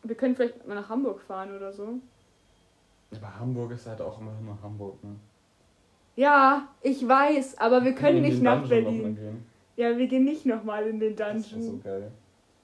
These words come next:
Speaker 1: Ja, das war auch echt
Speaker 2: Psycho-Scheiß.
Speaker 1: Das ist schon vor lange her, oder?
Speaker 2: Ja.
Speaker 1: Warte, neu-, neunte? Bitte,
Speaker 2: Nee,
Speaker 1: zehn,
Speaker 2: das war ein Jahr,
Speaker 1: achte? Nee.
Speaker 2: zwei Jahre her.
Speaker 1: Ja,
Speaker 2: Nee.
Speaker 1: neunte.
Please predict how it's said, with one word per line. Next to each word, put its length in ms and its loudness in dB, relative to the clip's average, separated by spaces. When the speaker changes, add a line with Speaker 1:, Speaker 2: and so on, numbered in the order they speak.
Speaker 1:
Ja, 380 -2
das 260 -10
war 460 -4
auch 200 -8
echt 480 -18
Speaker 2:
Psycho-Scheiß. 760 -14
Speaker 1:
Das 80 -20
ist 180 -18
schon 120 -16
vor 140 -14
lange 180 -10
her, 240 -8
oder? 260 -12
Speaker 2:
Ja. 200 -12
Speaker 1:
Warte, 280 -14
neu-, 220 -12
neunte? 380 -10
Bitte, 380 -14
Speaker 2:
Nee, 80 -16
Speaker 1:
zehn, 100 -10
Speaker 2:
das 140 -14
war 80 -8
ein 120 -8
Jahr, 120 -4
Speaker 1:
achte? 140 -20
Nee. 180 -10
Speaker 2:
zwei 140 0
Jahre 240 -2
her. 160 -8
Speaker 1:
Ja, 160 -12
Speaker 2:
Nee. 300 -8
Speaker 1:
neunte. 480 -12